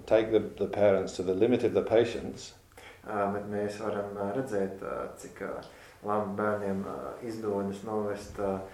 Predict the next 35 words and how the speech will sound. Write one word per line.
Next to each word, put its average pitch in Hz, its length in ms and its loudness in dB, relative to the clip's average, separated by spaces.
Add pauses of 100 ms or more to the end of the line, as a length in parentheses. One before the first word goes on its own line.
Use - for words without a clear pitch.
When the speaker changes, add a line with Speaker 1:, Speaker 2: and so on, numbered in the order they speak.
(200)
Speaker 2:
vecākus 107 600 -2
līdz 101 220 -4
viņu 98 180 -4
pacietības - 580 -8
robežām. - 460 -4 (340)
Speaker 1:
I 90 40 -4
mean, 98 120 0
that's 101 200 2
their 98 160 6
trip, - 280 8
you 78 80 -2
know, 80 80 -2
they 87 140 4
want 92 160 2
to 92 60 -10
see 90 160 0
how 85 120 4
the 85 80 2
world 156 300 4
works, - 320 -6
so, 65 240 -4
you - 80 -8
know, - 100 -8
they're 76 160 -6
experimenting. - 640 -4 (380)
Speaker 2:
Un 98 560 4
tas 107 180 -8
ir 104 160 -4
vienkārši, 101 580 -2 (600)
ā, 98 140 0 (360)
tas, 101 240 -2
kā 101 160 -2 (320)
bērni 101 480 2
vēlas, 98 440 -4 (120)
ā, 107 220 -6